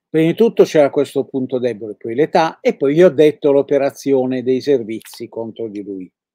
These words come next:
Roncalli aveva una serie di...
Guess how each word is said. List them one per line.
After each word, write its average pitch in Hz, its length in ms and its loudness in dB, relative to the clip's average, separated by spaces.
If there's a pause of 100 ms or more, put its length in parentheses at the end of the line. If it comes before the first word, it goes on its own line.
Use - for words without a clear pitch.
(680)
Roncalli 151 1040 0
aveva 143 720 -2
una 185 260 -2
serie 123 640 -4
di... 139 280 -6